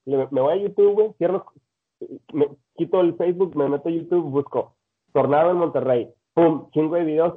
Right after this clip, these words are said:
exactamente la misma captura, güey, de, de dos mil doce, güey, el video, güey.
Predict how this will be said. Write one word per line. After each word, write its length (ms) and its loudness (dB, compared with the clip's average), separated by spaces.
exactamente 600 -2
la 100 0
misma 280 -2
captura, 420 -2
güey, 220 -2
de, 240 0
de 160 -4
dos 240 2
mil 200 0
doce, 280 2
güey, 160 -2
el 80 -4
video, 280 -2
güey. 120 -6